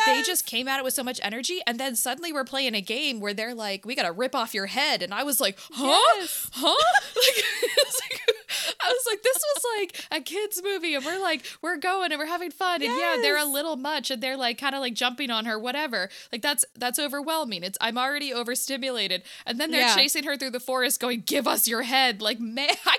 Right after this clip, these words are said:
Speaker 1: gotta go.
Speaker 2: Yes.
Speaker 1: Like, no.
Speaker 2: The graphics in that part, first of all, horrible, but it's the
Speaker 1: But
Speaker 2: time,
Speaker 1: so great.
Speaker 2: you
Speaker 1: Yeah,
Speaker 2: know,
Speaker 1: it's
Speaker 2: like
Speaker 1: eighty-six. What do you want? <laughs>
Speaker 2: Right. What do you, I'm sorry, guys. I don't know. I don't know. So,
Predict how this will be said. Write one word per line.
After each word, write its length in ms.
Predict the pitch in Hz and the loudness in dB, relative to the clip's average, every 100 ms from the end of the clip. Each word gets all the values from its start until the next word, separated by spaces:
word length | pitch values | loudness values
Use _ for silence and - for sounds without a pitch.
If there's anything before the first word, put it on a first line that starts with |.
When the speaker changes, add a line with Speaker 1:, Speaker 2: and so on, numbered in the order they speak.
| - | 4
Speaker 1:
gotta 240 | 480 359 196 | 2 0 -6
go. 300 | - 240 214 208 | -4 0 4 4
Speaker 2:
Yes. 280 | 185 143 185 370 | 4 2 0 -2
Speaker 1:
Like, 140 | - - | -4 -6
no. 420 | 254 220 240 269 - 214 202 - 208 - - - | -8 -6 -4 -4 -2 -6 -6 -12 -16 -16 -8 0
Speaker 2:
The 140 | 302 | 2
graphics 680 | 240 220 196 220 311 - - | 2 2 2 2 -2 -6 -6
in 180 | 240 254 | -4 -2
that 200 | 254 - | -2 -4
part, 400 | 220 196 208 - | -4 -4 -6 -6
first 260 | 214 226 | -4 -2
of 140 | 254 220 | -2 0
all, 340 | 208 196 190 - _ _ - | 2 2 0 -6 _ _ -12
horrible, 680 | 214 202 180 165 151 156 170 _ | -4 -2 -2 -4 -6 -6 -10 _
but 200 | 220 202 | -4 -2
it's 280 | 202 214 - - | -4 -6 -6 -10
the 80 | 226 | -6
Speaker 1:
But 100 | 226 | -4
Speaker 2:
time, 160 | 214 247 | 0 2
Speaker 1:
so 120 | 240 | 2
great. 200 | 202 - | -2 -4
Speaker 2:
you 100 | 247 | -2
Speaker 1:
Yeah, 220 | 226 208 202 | 0 0 0
Speaker 2:
know, 160 | 208 | -2
Speaker 1:
it's 80 | 208 | -2
Speaker 2:
like 120 | 202 254 | 0 2
Speaker 1:
eighty-six. 500 | 254 233 - - - | 2 2 0 -2 -2
What 60 | |
do 80 | 233 | -2
you 60 | 233 | -2
want? 220 | 156 - - | -4 -6 -6
<laughs> 60 | - - 427 - 403 - - 277 | -8 -4 -4 -2 -4 -6 -12 -8
Speaker 2:
Right. 320 | 233 180 - | -8 -8 -4
What 80 | 349 | -2
do 60 | |
you, 120 | 370 - | 0 -2
I'm 180 | 302 339 | -4 -4
sorry, 340 | - 220 160 120 | -4 -4 -4 -8
guys. 380 | 160 - - - | -10 -10 -14 -10
I 100 | 247 | -8
don't 140 | 311 | -6
know. 340 | 330 302 285 - _ | -4 -4 -6 -12 _
I 120 | 202 214 | -6 -4
don't 140 | 208 | -6
know. 140 | 117 - - | -10 -14 -10
So, 300 | - 262 190 | -4 -4 -4